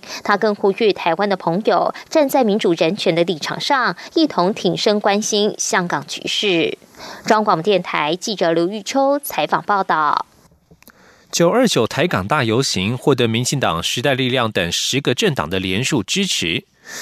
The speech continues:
Speaker 2: 时力党团主任陈慧敏表示，“上街头最重要，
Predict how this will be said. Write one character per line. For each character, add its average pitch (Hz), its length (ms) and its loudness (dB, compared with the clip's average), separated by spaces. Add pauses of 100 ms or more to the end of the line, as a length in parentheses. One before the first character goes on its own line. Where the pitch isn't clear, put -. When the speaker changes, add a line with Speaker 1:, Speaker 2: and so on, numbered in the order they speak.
Speaker 2:
时 - 180 0
力 165 140 2
党 92 160 0
团 127 220 0
主 98 160 -2
任 123 200 0
陈 113 220 -2
慧 170 160 0
敏 104 160 0
表 82 200 -2
示 127 340 -2 (260)
，“上 185 260 2
街 220 220 -2
头 95 160 -2
最 113 160 2
重 160 240 2
要， 113 240 2